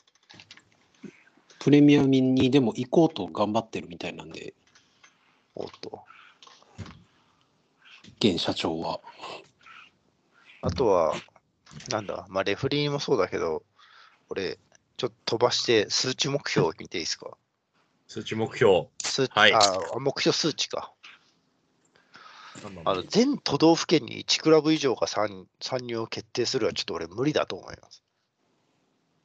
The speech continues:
Speaker 3: めちゃめちゃハ-、ハードル高いっすよね。
Speaker 1: <laughs> あとないのどこ？
Speaker 2: はーい。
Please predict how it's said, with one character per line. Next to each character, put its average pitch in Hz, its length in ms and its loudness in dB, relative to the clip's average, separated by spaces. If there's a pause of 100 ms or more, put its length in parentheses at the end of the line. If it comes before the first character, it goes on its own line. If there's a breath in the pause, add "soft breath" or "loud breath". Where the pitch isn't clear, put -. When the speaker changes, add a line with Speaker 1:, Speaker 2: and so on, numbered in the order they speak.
(120)
Speaker 3:
め 92 200 -8
ち - 100 -8
ゃ 151 60 0
め 143 100 2
ち 143 80 2
ゃ 127 60 0
ハ-、 131 260 -4
ハ - 240 -14
ー 110 60 -6
ド 110 80 -6
ル 104 80 -10
高 98 200 -6
い 87 40 -4
っ - 20 -12
す - 140 -16
よ - 60 -20 (120)
ね。 - 640 -12 (140)
Speaker 1:
<laughs> - 100 -20
あ - 140 2
と 160 140 6
な 113 160 8
い 139 80 8
の 85 140 4
ど 87 140 2
こ？ 98 360 0 (1300)
Speaker 2:
は 120 520 6
ー 120 60 -2
い。 117 100 -20